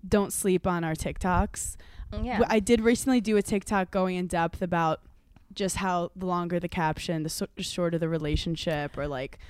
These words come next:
Speaker 2: Okay.
Speaker 1: just the overcompensation. Like, you sp-, and I, at first I felt like I was kind of being a hater, but then I clarified, like, when you write the kind of love you want but don't actually have, like, it's super toxic for people who are, like, living their normal lives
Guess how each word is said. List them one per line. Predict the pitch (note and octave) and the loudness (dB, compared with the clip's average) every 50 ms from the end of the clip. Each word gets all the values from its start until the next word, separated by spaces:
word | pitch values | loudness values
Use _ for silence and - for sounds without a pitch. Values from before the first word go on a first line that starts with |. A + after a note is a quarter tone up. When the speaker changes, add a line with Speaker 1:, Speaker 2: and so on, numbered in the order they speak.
| - - | 2 2
Speaker 2:
Okay. | F#3+ F#3+ F#3+ | 4 6 8
Speaker 1:
just | E3+ E3 E3 | 6 6 6
the | - | 4
overcompensation. | F#3 F#3+ F3+ G3+ - - F#3+ F3+ E3+ F3+ E3+ - - F3 E3+ E3 E3 - G#3 F#3+ F#3 F3+ | 2 2 2 0 0 0 -2 0 0 -2 -4 -2 -2 0 0 0 0 2 0 0 0 0
Like, | D#3 D#3 - - - - - - - _ _ - | -2 -4 -6 -10 -18 -20 -20 -20 -20 _ _ -6
you | F3+ F#3 G#3+ A3+ | -2 2 2 2
sp-, | - - - - - - - - | 2 0 -2 -6 -8 -12 -10 -2
and | - B3+ | 2 4
I, | B3 A#3+ | 6 6
at | - - A#3+ - | 6 4 0 6
first | - C#4 D4+ - | 6 6 6 6
I | C#4+ B3+ | 4 2
felt | - C#4 A3+ | 4 4 4
like | A3+ A3 | 4 4
I | G#3+ | 2
was | G3+ - | 0 0
kind | - G#3+ G3+ | 0 0 0
of | G3 | 0
being | F#3+ F#3+ F#3 | 0 0 0
a | F3 | 0
hater, | F3 F#3 F3+ F#3 F#3 G#3+ A3+ G#3 | 0 0 0 0 2 2 0 0
but | - G3+ G3 | 0 -2 -4
then | G3 F#3+ F#3 | -2 -2 -2
I | F3+ | -2
clarified, | - - G3+ F#3 F3+ F#3 - - E3+ E3+ D#3+ E3+ E3+ - | -4 -2 0 0 2 0 0 0 0 0 0 0 0 -2
like, | E3 D3 - - - - - - - - | -4 -6 -6 -10 -20 -20 -20 -20 -10 -4
when | - G3+ A3+ | 0 2 4
you | C4+ C#4+ A#3 | 4 4 4
write | F#3+ F#3 G3 G3 F3+ G3 A3+ - - - - - | 2 2 4 4 6 6 4 2 0 -6 -8 -6
the | G3+ | -6
kind | - - - G3+ G3 G3 G3 G3 | -4 -4 -2 0 0 2 2 0
of | F#3 F3 | -2 0
love | F#3 F#3+ F#3 F3 | 0 0 0 0
you | G3 F#3+ F3 | 0 0 0
want | D#3+ D3+ D#3 C3 D3 E3 F#3 G#3 A#3+ - _ - _ - _ - _ _ - | -2 -2 -4 -2 0 2 2 2 2 0 _ -14 _ -20 _ -20 _ _ -2
but | - G3 - | -2 0 4
don't | G#3+ G3+ G3 | 4 4 4
actually | F#3+ F#3 F#3 - - F#3+ F3 E3+ | 4 2 0 -2 -4 -2 -2 -2
have, | E3+ F3+ E3 E3 E3+ F#3 G3+ F#3 | 0 2 2 4 4 4 2 2
like, | F#3+ F3 E3+ F3+ | 0 0 0 -2
it's | - - - | -6 -4 -2
super | A3 G3+ - F#3+ F3 | -4 -2 0 -2 -2
toxic | - - G3 F3 E3+ F3+ - - G3+ F#3 E3+ - | 0 2 2 2 2 2 0 -2 -2 -2 -2 -4
for | - - | -8 -14
people | E3 - - G3+ - - F#3 F3 | -12 -8 -6 -8 -4 -4 -2 0
who | E3+ E3+ | 2 2
are, | F3 E3 | 2 2
like, | D3+ D#3 D3+ - | 0 -2 -4 -2
living | F3 F3 E3 F3+ E3+ E3 | -4 -2 0 0 -2 0
their | D#3+ E3 E3 | 0 -2 0
normal | D#3+ D#3+ D#3+ D#3+ E3 E3 E3 | 0 -2 -2 -2 -2 -2 0
lives | F3 F3 F3 F3+ F3+ F#3 F#3 F#3 G3+ | 0 2 2 2 2 2 0 -2 -4